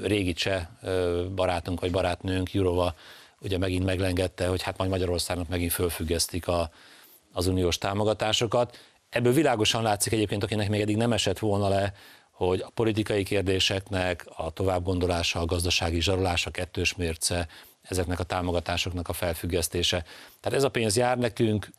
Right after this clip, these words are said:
én nagyon bízom benne, hogy, ö, a folyósítások azok töretlenek lesznek. Enélkül is meg tudjuk oldani az életünket, de nyilván más a helyzet akkor, amikor ezek a pénzek beérkeznek, és ebből tudjuk a támogatási programokat, fejlesztéseket megcsinálni, és más az, amikor nekünk kell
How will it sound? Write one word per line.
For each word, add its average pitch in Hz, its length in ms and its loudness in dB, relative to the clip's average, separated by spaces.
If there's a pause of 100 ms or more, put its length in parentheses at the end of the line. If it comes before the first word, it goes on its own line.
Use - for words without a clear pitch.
(160)
én 113 100 0
nagyon 104 200 2
bízom 98 320 2
benne, 92 300 2
hogy, 92 400 2
ö, 90 300 2 (460)
a - 100 -20
folyósítások 95 720 0
azok 90 220 -2
töretlenek 90 520 -2
lesznek. 127 640 -4 (360)
Enélkül 123 400 2
is 104 100 2
meg 113 120 2
tudjuk 104 280 0
oldani 104 260 2
az 101 140 2
életünket, 107 720 2 (480)
de 104 120 0
nyilván 107 600 2
más 107 340 0
a 104 40 0
helyzet 98 420 0
akkor, 95 280 -2
amikor 95 260 -2
ezek 95 220 0
a - 40 0
pénzek 95 360 0
beérkeznek, 101 540 0
és 95 120 0
ebből 104 340 2
tudjuk 95 280 0
a 95 40 -4
támogatási 98 720 -2
programokat, 92 600 -2
fejlesztéseket 95 720 -2
megcsinálni, 110 480 -2
és 104 120 0
más 92 220 -2
az, 92 80 -2
amikor 98 300 0
nekünk 90 300 -2
kell 98 280 0